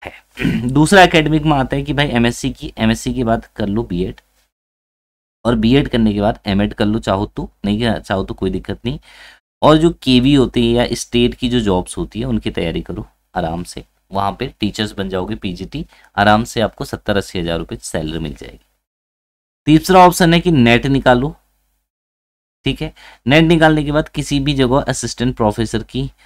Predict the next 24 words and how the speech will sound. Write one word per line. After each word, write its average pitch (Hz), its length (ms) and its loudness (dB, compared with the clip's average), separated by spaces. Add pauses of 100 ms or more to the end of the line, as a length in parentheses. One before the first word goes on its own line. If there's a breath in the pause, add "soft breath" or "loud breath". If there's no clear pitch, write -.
(200 soft breath)
नियुक्ति 117 440 4
होगी, 123 360 -2 (200)
प्राइवेट 110 360 4
कॉलेज 110 320 2
में 113 120 0
या 113 60 -2
गवर्नमेंट 98 380 -2
कॉलेज 92 320 -4
में। 110 120 -10
प्राइवेट 107 380 0
में 120 140 -4
प्रेफर 113 260 -8
नहीं 110 160 -4
करूँगा, 101 300 -8
सैलरी 95 320 -4
बहुत 98 220 -8
कम 95 140 -12
होती 95 220 -12
है, - 60 -14 (100)
गवर्नमेंट 104 440 0
प्रेफर 101 300 -8
कर, 95 260 -6
करूँगा 92 380 -6
आपको। - 280 -10